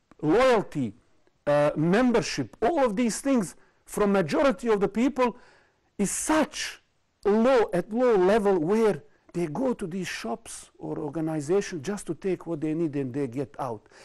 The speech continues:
And they swim between all of these organizations like supermarket and just getting little bit and they're getting out.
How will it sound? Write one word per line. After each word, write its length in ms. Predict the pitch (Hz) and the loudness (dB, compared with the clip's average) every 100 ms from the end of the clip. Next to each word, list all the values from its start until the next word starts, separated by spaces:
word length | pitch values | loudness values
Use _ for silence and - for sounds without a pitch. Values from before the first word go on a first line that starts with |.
| - | -6
And 160 | 156 | -4
they 140 | 156 170 | 0 0
swim 340 | - 185 220 | 0 0 0
between 400 | 180 - 170 175 | 0 -2 -2 0
all 180 | 180 185 | 0 0
of 100 | 156 | -2
these 180 | 160 143 | -4 -4
organizations 800 | 151 147 151 131 156 165 151 - - - | -4 -4 -6 -4 -2 -2 -4 -8 -18 -12
like 300 | 135 143 127 | -4 -4 -4
supermarket 920 | - 175 - 139 143 160 180 165 135 - - - | -8 -8 -4 -4 0 0 -2 -4 -6 -12 -20 -14
and 100 | 143 | -10
just 240 | 127 180 135 | -4 -4 -2
getting 360 | 165 165 143 | -4 -2 -2
little 240 | 147 175 147 | -2 -4 -6
bit 180 | 143 - | -8 -8
and 160 | 127 | -8
they're 140 | 131 120 | -6 -6
getting 340 | 131 - 120 | -8 -10 -10
out. 320 | 117 107 _ | -10 -12 _